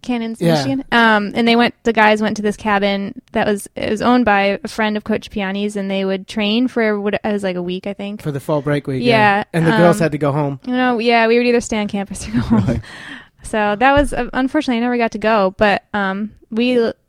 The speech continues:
Speaker 1: enjoyed all their stories when they came back. They always did something stupid. <laughs>
Speaker 2: But so, like, they used to go there 'cause Mi-, Mike said his, his last year there, um, the girls team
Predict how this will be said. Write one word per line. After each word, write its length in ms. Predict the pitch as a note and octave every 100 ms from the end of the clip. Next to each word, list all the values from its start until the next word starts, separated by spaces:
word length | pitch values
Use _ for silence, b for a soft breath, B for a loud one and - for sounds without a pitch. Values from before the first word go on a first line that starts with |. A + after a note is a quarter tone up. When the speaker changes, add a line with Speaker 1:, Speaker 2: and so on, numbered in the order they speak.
| _
Speaker 1:
enjoyed 380 | - A#3 A3 A#3
all 140 | A#3 B3+
their 100 | C#4
stories 680 | - G#3+ G#3 G3+ A3 - -
when 100 | A#3+
they 140 | G#3+ G#3+
came 180 | A3+ G#3+
back. 280 | G3 G3
They 80 | G#3+
always 180 | G3+ G#3
did 160 | G3 -
something 400 | A3+ G#3 G#3 G#3+
stupid. 480 | - G#3+ A#3+ A#3+ - -
<laughs> 160 | A#3 -
Speaker 2:
But 340 | D#3+ A3+ F#3
so, 160 | G3+ F#3+
like, 220 | F3+ D#3+
they 120 | E3+
used 260 | E3 A#3 -
to 80 | B3+
go 240 | F#3 C#3
there 340 | C3+ C3 D3 -
'cause 180 | - D3
Mi-, 200 | D#3 F3 -
Mike 260 | D#3 F#3
said 220 | - E3+ C#3+
his, 320 | E3+ D#3+ -
his 260 | D3 D#3+ D3+
last 380 | D#3 D3+ -
year 220 | D#3 D3+ C#3
there, 360 | C#3 C3+ C3+ b b b -
um, 400 | C#3+ C#3 C3 C#3
the 80 | C#3+
girls 320 | C#3+ D3+ C3+
team 520 | - D3+ D3 C3+ C#3+